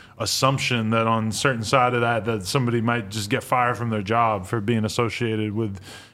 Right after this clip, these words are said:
it one way or another. Or a lot of times people on the left and Antifa, whatever, you hear them talk about how nobody should be live streaming at protests and whatnot, because, you know, that, and that's just gonna be used against them.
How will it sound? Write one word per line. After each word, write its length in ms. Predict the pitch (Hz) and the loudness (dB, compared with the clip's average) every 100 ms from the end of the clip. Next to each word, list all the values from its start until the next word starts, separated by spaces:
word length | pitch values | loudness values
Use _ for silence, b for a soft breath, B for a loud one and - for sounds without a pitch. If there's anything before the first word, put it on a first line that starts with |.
| - | -6
it 100 | 113 | -2
one 220 | 120 120 | 0 2
way 100 | 117 | 2
or 20 | |
another. 360 | 117 120 120 117 | 2 2 2 2
Or 140 | 113 113 | 2 2
a 60 | |
lot 180 | 123 127 | 2 2
of 40 | 117 | 2
times 280 | 131 117 | 0 -2
people 260 | 104 139 120 | -2 -2 0
on 80 | 123 | 0
the 80 | 113 | 2
left 400 | 127 127 123 - | 4 4 0 -4
and 220 | 117 113 | -2 -2
Antifa, 640 | 123 117 - 139 - 131 | -2 -2 -2 -4 0 0
whatever, 300 | 127 135 131 | 2 4 4
you 160 | 123 117 | 4 0
hear 140 | 127 | 2
them 240 | 127 123 110 B B B B | 2 0 -2 B B B B
talk 240 | - 127 127 | 0 2 2
about 260 | 127 123 | 4 4
how 100 | 117 | 4
nobody 320 | 117 123 120 113 | 2 2 2 2
should 160 | 123 | 0
be 60 | 117 | 2
live 320 | 110 113 110 | 2 2 0
streaming 440 | - 131 120 117 | -2 -2 0 0
at 120 | 113 95 | 0 0
protests 580 | 127 123 127 113 98 | -2 0 2 0 0
and 100 | 120 | -2
whatnot, 480 | 113 113 110 113 104 | 0 0 0 -2 -2
because, 540 | 107 107 120 107 98 98 | -4 0 0 0 -2 -2
you 60 | |
know, 80 | 104 | -2
that, 220 | 101 107 95 - | 0 -2 -4 -10
and 220 | 117 107 101 | -6 -6 -6
that's 320 | 113 104 87 | -6 -6 -6
just 240 | - 123 | -6 -4
gonna 160 | 127 113 | -2 0
be 80 | 110 | 0
used 320 | 110 117 101 | 0 0 0
against 380 | 107 123 120 - | 0 0 0 -2
them. 300 | 113 95 | -2 -2